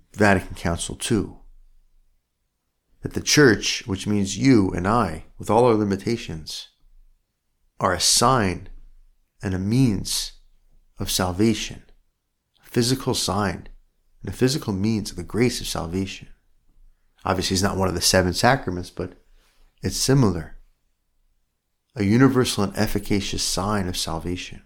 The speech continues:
Which means, Lord, that I can't hide my faith like the Magi. I have to let people know what I'm up to. We're looking for this king. They show up and they say to Herod, and they're not afraid of what he thinks or what he might do.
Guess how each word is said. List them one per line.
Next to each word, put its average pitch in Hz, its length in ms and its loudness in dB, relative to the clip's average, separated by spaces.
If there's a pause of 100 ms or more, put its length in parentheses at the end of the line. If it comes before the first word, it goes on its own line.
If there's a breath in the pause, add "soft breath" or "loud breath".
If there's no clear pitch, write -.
(1300 soft breath)
Which 117 180 0
means, 151 180 8
Lord, 131 160 8
that 113 80 6
I 110 60 0
can't 113 300 -2
hide 110 280 2
my 101 120 0
faith 120 440 2
like 98 220 -2
the 98 100 -2
Magi. 107 420 0
I 87 60 -2
have 95 320 -2
to - 260 -4 (680)
let 107 220 2
people 117 280 2
know 107 160 4
what 101 120 4
I'm 95 100 0
up 110 220 0
to. 82 320 -10 (240)
We're 101 140 -4
looking 113 300 -2
for 95 440 -2 (920)
this 92 300 -2
king. 120 340 4
They 87 100 0
show 101 200 0
up 110 140 0
and 95 80 -2
they 90 40 -2
say 101 200 0
to 90 80 2
Herod, 101 380 2
and 82 140 -6
they're 85 120 -6
not 90 160 -4
afraid 104 540 0 (640)
of 104 60 -4
what 101 100 2
he 95 60 2
thinks 147 540 0
or 90 60 -6
what 90 120 -4
he 92 60 -4
might 87 260 -10
do. 123 420 0